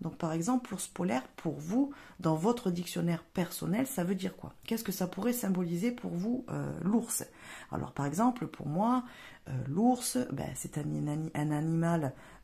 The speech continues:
euh, qui est assez, euh, gros, qui est assez imposant, euh, qui est, qui est par exemple protecteur, euh, avec ses petits. Euh,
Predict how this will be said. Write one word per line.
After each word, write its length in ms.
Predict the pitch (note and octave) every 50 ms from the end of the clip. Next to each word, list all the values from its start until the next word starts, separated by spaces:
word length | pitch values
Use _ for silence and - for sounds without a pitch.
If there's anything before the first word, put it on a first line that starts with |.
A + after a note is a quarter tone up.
| - -
euh, 60 | -
qui 140 | - - -
est 140 | - -
assez, 460 | - - - - - - - - - -
euh, 80 | - - -
gros, 380 | - - - A3+ A#3 A#3 A3+
qui 120 | A3+ - E3
est 140 | D#3+ - D3
assez 300 | C3+ - - E3+ - - -
imposant, 680 | D#3 D3+ D3 - - F3+ F#3 F3+ F#3 G#3+ A3+ A3+ A3+ - - - - - - - - - -
euh, 80 | C#3 C#3
qui 160 | C3+ - D#3+
est, 400 | D3 - - - - - - -
qui 200 | - - - E3
est 200 | D3+ D3+ D#3 E3
par 160 | - - D3
exemple 400 | D3 D3 D#3 E3 D3+ C#3+ - - - -
protecteur, 840 | - - - - G#3+ G#3 G#3 A#3 A3 A3+ - - A#3+ A#3+ - - - - - - - - - - - -
euh, 420 | D3+ D3 C#3+ C#3+ C#3+ C#3+ C#3 - -
avec 240 | - D3 D#3+ D#3 -
ses 140 | - - D#3+
petits. 500 | - - F3 E3+ - - A#3 B3 C4 - - - - - - - - - -
Euh, 580 | E3 D#3 D3+ D3 D3 D3 D3 D3 D3+ D3+ D3+